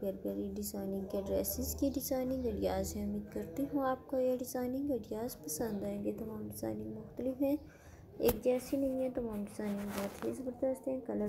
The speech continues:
भी खूबसूरत हैं और स्टाइलिश से हैं। इनकी डिजाइनिंग देखें, वो भी कितनी खूबसूरत हैं और कलर देखें, वो भी कितने ज़बरदस्त हैं।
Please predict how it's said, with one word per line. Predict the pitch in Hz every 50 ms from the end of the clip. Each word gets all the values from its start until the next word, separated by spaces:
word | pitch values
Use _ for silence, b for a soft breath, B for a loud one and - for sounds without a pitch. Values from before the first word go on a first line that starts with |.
| 208 208
भी | - 233 247
खूबसूरत | 240 - 269 269 - - 269 254 254 254 254 277
हैं | 262 254 247
और | - - 220 208 202 196 202 202
स्टाइलिश | - - - 226 220 220 233 254 247 247 - -
से | 277 277
हैं। | 254 277 269 285 294 - B B B B B B B B B B - - - - - - - - - - - - - - 294
इनकी | 254 233 226 220 - - 233 233 226
डिजाइनिंग | 233 220 214 - 208 208 208 226 240 254 247
देखें, | 254 254 247 - - 254
वो | 247 233
भी | 208 - -
कितनी | - - - - 247 254 -
खूबसूरत | - 269 262 - - - 262 247 247 240 247 -
हैं | 254 254 254 247
और | - 233 208 202 196 202 208 208 214 - -
कलर | 220 214 220 226 233 233
देखें, | - 247 247 247 - 254
वो | 247 240 220
भी | 208 - -
कितने | - 208 - 226 226 240 247
ज़बरदस्त | 254 247 240 254 240 240 - 262 262 254 - - 285
हैं। | 285